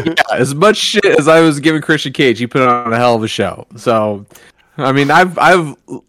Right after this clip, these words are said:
Speaker 2: loosened the reins on Christian
Speaker 1: You really,
Speaker 2: a lot ever
Speaker 1: you
Speaker 2: since
Speaker 1: really
Speaker 2: he,
Speaker 1: have.
Speaker 2: he pick-, he picked up the belt in his day two, and,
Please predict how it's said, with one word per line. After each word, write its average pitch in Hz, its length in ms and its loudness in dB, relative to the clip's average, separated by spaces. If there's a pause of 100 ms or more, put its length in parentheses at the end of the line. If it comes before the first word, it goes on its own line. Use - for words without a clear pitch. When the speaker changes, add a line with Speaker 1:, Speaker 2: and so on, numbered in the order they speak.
Speaker 2:
loosened 151 480 0
the 143 80 2
reins 123 540 0
on 117 280 0
Christian 104 640 -4
Speaker 1:
You 139 160 -12
really, 113 240 0
Speaker 2:
a 117 40 4
lot 113 260 4
ever 110 160 -2
Speaker 1:
you 110 40 -4
Speaker 2:
since 110 300 -4
Speaker 1:
really 104 120 -6
Speaker 2:
he, 107 140 -2
Speaker 1:
have. 85 320 -16
Speaker 2:
he 135 140 0
pick-, - 340 -10
he 139 160 2
picked - 320 -6
up 127 140 2
the 117 100 0
belt 110 420 0
in 110 220 -6
his 107 160 -8
day 113 220 -2
two, 104 400 -4
and, 98 180 -12